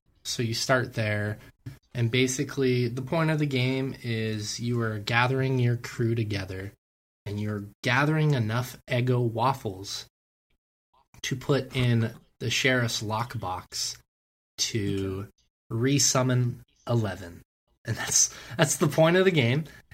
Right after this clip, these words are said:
Speaker 1: And it's, it's absurd, just like the T V show, and it's just fun and very lighthearted. And there are a lot of little references to both the T V show and eighties things in general. Like, if you interact with the phone, which you don't really need to in the game,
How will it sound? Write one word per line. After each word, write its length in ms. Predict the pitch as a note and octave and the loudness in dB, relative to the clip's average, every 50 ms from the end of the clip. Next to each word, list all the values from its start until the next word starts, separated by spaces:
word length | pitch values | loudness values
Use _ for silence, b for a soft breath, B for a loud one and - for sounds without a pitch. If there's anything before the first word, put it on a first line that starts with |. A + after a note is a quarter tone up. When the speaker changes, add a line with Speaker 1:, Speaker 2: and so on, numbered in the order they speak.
| - - | -6 -2
Speaker 1:
And 200 | B2 B2 B2 B2 | 0 2 2 2
it's, 360 | B2+ B2 - - - - - - | 2 2 2 2 2 0 0 0
it's 180 | D#3 D3 D3 - | 0 2 2 2
absurd, 460 | F3+ E3 D#3 - - B2 A2 A#2+ C3 | 0 0 2 2 2 2 2 2 2
just 220 | C3 C#3+ C#3 - | 0 -2 -2 -2
like 160 | D#3+ D#3 D3+ D3+ | 0 -2 -2 -2
the 100 | E3 D3+ | -6 -8
T 160 | - - D#3+ | -4 -4 -2
V 140 | D3+ D#3+ D#3 | -2 -2 -2
show, 240 | D3+ - E3 D#3 | -2 -2 -2 0
and 80 | D3+ D3+ | 0 0
it's 160 | D3 D3 - | 0 0 -2
just 180 | D3 C#3 - - | -2 -2 -4 -4
fun 400 | - - - - G2+ G#2 G#2+ A2 | -8 -8 -6 -4 -2 -2 0 0
and 220 | A#2 A2+ A2 A2 | 0 0 0 -2
very 220 | G#2 G#2 A2 A2+ A2 | -2 0 0 0 -2
lighthearted. 680 | G2+ F#2 F#2+ G2 - G#2 G#2+ G#2 G2+ G2 G2 G2 G#2+ B B B B B B - - - - | -2 -4 -8 -10 -8 -8 -6 -6 -6 -6 -8 -8 -10 B B B B B B -20 -16 -8 -2
And 180 | A#2+ A#2 A#2 | 0 2 4
there 120 | A#2+ B2 B2 | 4 4 4
are 80 | A#2 | 4
a 20 | A2 | 2
lot 220 | A2 A2 A#2 C3 | 2 2 0 0
of 80 | C#3 C#3 | 0 0
little 240 | C3+ C#3 C3+ C#3+ C#3 | 0 0 0 0 0
references 840 | A#2+ A2 G#2 - - - A#2+ A#2 A#2 - C3 B2 A#2+ A#2 A#2 - - | 0 -2 -2 -4 -4 -4 -2 -2 -2 -2 -2 -2 -2 -2 -2 -2 -4
to 260 | - - - A#2+ A2+ | -6 -4 -4 -4 -2
both 520 | G2+ G#2+ G#2 G2+ G#2 G2 - - - - - _ _ _ _ _ _ _ _ _ _ - - - - - | -2 -4 -6 -6 -6 -8 -10 -14 -16 -18 -20 _ _ _ _ _ _ _ _ _ _ -20 -20 -20 -16 -10
the 220 | - A#2+ A#2 A2+ - - - | -8 -6 -6 -6 -8 -10 -8
T 200 | - - F#3 F#3 | -4 -2 0 2
V 140 | F#3+ G#3 F3+ | 2 2 2
show 500 | - - - E3+ E3+ E3+ D#3 - - - _ _ _ - | 2 2 2 0 0 0 -2 -4 -6 -12 _ _ _ -4
and 440 | - E3+ F#3 F3+ F3+ F3 E3 - - - _ E3+ | -2 -2 0 0 -2 -2 -2 -4 -8 -6 _ -2
eighties 360 | F3 F3+ D#3 B2+ B2 B2 - | 0 0 0 0 0 -2 -2
things 280 | C#3 C3 B2+ B2 - | -2 -2 -2 -2 -2
in 100 | C3 A2+ | -2 -2
general. 480 | G2+ G#2 C3 C#3 B2 G2 F#2 G2 G#2 G#2+ - - | 0 0 -2 -2 -2 -4 -6 -10 -12 -14 -12 -10
Like, 240 | C#3+ C3 A#2+ A#2+ | -8 -6 -6 -6
if 160 | C#3+ B2+ - - | -6 -6 -6 -4
you 80 | E3 | -4
interact 460 | - F#3 F3+ E3+ D#3 D3+ D3+ D3 - | -2 -2 0 2 2 2 2 0 -2
with 100 | D3 C3 - | -4 -6 -4
the 60 | A#2+ | -6
phone, 480 | - - D3 C3+ B2+ A#2 G#2+ G#2 A2+ - _ _ _ _ _ _ _ _ _ _ _ - | -6 -4 0 0 2 2 0 -2 -4 -8 _ _ _ _ _ _ _ _ _ _ _ -14
which 340 | A#2+ A#2+ A#2+ A#2+ B2 - - | -12 -10 -8 -6 -4 -2 0
you 80 | D3 | 0
don't 160 | C#3 C#3+ C3 C#3 | 0 0 0 0
really 160 | C#3+ C3 B2 | 0 0 2
need 240 | A2+ A#2+ C#3+ D3+ - | 2 2 0 0 0
to 120 | G3 F#3+ | 0 0
in 60 | F#3 | 0
the 60 | F#3 | 0
game, 320 | F3+ F#3 F#3+ G#3 A#3+ - | -2 -2 -2 -2 -2 -4